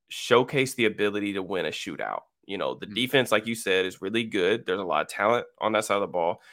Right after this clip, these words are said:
Speaker 1: but there's gonna come a time where they're gonna go up against, you know, um, some of these elite offenses, um, in the A F C, you know, with some of these freakish quarterbacks where they're gonna have to score thirty points, where they're gonna have to go win a thirty-five thirty-two game, something like that. So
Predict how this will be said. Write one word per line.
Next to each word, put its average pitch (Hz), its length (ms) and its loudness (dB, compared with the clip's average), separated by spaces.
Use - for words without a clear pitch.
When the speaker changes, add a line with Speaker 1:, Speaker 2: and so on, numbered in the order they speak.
Speaker 1:
but - 80 -12
there's 117 160 6
gonna 151 160 8
come 135 200 4
a 117 40 2
time 104 460 4
where 101 100 6
they're 101 80 2
gonna 104 180 2
go 98 140 0
up 98 160 2
against, 95 540 -4
you 98 60 -6
know, 90 360 0
um, 76 300 -4
some 110 140 -2
of 107 80 0
these 104 140 0
elite 101 260 -2
offenses, 87 720 -2
um, 71 240 -4
in 90 160 0
the 110 60 4
A 90 160 4
F 87 80 -2
C, 85 420 -4
you 80 80 -12
know, 76 120 -2
with 82 120 -4
some 95 140 -2
of 90 60 -8
these - 380 -6
freakish 104 400 -2
quarterbacks 82 600 0
where 110 100 2
they're 123 120 10
gonna 113 160 6
have 107 160 6
to - 60 -10
score 90 200 -2
thirty 73 240 -4
points, - 420 -14
where - 80 -6
they're 104 120 4
gonna 104 120 2
have 104 180 2
to - 160 -20
go 104 420 4
win 110 320 6
a 92 120 4
thirty-five 98 680 2
thirty-two 90 440 -2
game, 80 320 -4
something 87 300 -10
like 65 220 -4
that. 67 280 -2
So 104 360 4